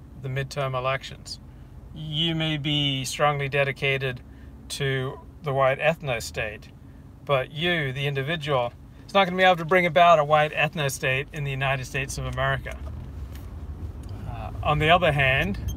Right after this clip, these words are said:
look what Donald Trump did. He was an individual who, first of all, mounted a hostile takeover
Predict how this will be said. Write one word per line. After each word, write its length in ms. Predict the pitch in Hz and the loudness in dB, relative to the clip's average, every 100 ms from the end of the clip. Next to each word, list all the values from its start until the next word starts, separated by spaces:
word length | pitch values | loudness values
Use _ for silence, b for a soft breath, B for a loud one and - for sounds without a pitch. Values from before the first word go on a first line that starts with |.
| - - - | -6 -4 0
look 160 | 165 | 2
what 160 | 165 151 | 4 4
Donald 320 | 156 156 147 | 4 2 2
Trump 280 | - 190 175 | 2 2 2
did. 260 | 143 113 - | -2 -2 -2
He 220 | - 151 | -2 0
was 140 | 156 | 0
an 80 | 151 | 2
individual 680 | 156 147 135 131 135 151 180 - - - - - - - | 2 2 0 0 2 2 2 -2 -6 -8 -8 -8 -8 -2
who, 400 | 143 143 139 139 - - - - - - | 0 2 0 -2 -4 -4 -6 -6 -6 0
first 240 | 156 151 | 0 0
of 80 | 147 | 0
all, 240 | 147 147 151 | 2 2 0
mounted 520 | 151 147 156 147 131 | 0 2 2 0 0
a 60 | |
hostile 520 | 120 143 131 147 127 123 | 2 2 2 2 2 0
takeover 680 | - 143 147 127 117 117 | -2 -2 -2 -2 -2 -2